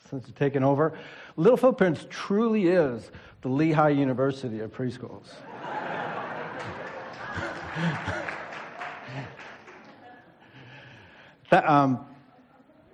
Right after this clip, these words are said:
thank you for, <laughs> I, I just, it was too, too fun to throw, throw past. Um, yes, my name is Ed Williams. I am a graduate <laughs> of Lehigh University.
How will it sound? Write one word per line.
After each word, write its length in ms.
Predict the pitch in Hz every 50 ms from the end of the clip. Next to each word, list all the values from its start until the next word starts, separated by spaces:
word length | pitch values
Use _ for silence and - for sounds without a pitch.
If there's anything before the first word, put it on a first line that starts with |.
| _ _ _ _ _ _ _ _
thank 280 | - 180 190 202 - -
you 260 | 156 143 143 165 196
for, 240 | 180 - - 139 139
<laughs> 1600 | 127 127 - - - - - 170 156 - - 156 - 127 - - - - - - - - - - - - - - - - - - -
I, 280 | 139 143 147 135 143
I 60 | 147 143
just, 280 | 139 147 139 131 -
it 60 | 143
was 120 | 127 113 -
too, 380 | - - - 180 180 160 -
too 180 | - 170 165 143
fun 280 | - - 156 151 147 -
to 220 | 143 139 139 135 - - -
throw, 340 | - 139 135 139 - 147 -
throw 160 | 139 - 135 123
past. 500 | - 139 151 151 151 151 147 - - 151
Um, 320 | 147 143 143 139 135 123 - - - - - - - - - 135 - - -
yes, 340 | 147 147 175 196 202 - -
my 140 | 170 170 185
name 100 | 180 175
is 120 | 170 151 170
Ed 180 | - 160 170 151
Williams. 480 | 160 165 165 165 165 160 156 151 135
I 100 | 143 143
am 120 | 147 143 143
a 60 | 139
graduate 640 | 127 165 160 165 175 175 147 151 156 151 147 - - - - - -
<laughs> 200 | - - - -
of 220 | 135 131 123 117
Lehigh 300 | 131 135 127 127 131 127
University. 580 | 135 127 123 135 131 135 131 - 135 131 135